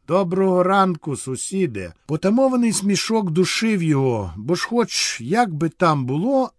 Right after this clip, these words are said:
а він виграв цей бій, щоправда, дорогою ціною.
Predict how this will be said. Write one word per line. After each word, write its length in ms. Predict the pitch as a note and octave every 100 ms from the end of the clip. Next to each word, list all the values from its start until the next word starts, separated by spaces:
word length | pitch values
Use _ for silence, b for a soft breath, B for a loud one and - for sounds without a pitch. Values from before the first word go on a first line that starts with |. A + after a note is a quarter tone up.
| -
а 200 | D3+ C#3+
він 260 | E3 G#3
виграв 420 | C#3 F#3+ D3+ D3
цей 200 | A2 C3+
бій, 260 | A#2+ A#2+ G#2 B
щоправда, 540 | B - G#2+ A#2+ A#2+ A#2+
дорогою 460 | A#2+ A#2+ C3 C#3
ціною. 520 | B2+ D#3+ F#3 F3+ B2+